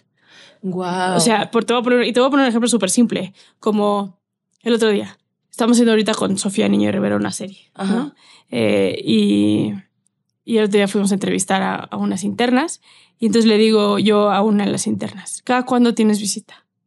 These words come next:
Speaker 2: Y me dice, "Pues a veces vienen los jueves y los domingos". Y yo, "¿Quién viene a verte?". "Pues a veces viene, no sé qué". Y yo así, para comprobarme a mí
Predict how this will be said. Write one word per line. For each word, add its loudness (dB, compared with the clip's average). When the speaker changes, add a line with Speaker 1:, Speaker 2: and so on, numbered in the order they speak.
Speaker 2:
Y -4
me 2
dice, 0
"Pues -2
a 2
veces 2
vienen 2
los -4
jueves -4
y -10
los -10
domingos". -16
Y 2
yo, 0
"¿Quién 4
viene 4
a 0
verte?". -6
"Pues 0
a 2
veces 0
viene, -4
no -6
sé -6
qué". -10
Y -2
yo 2
así, -2
para -4
comprobarme 0
a 2
mí 0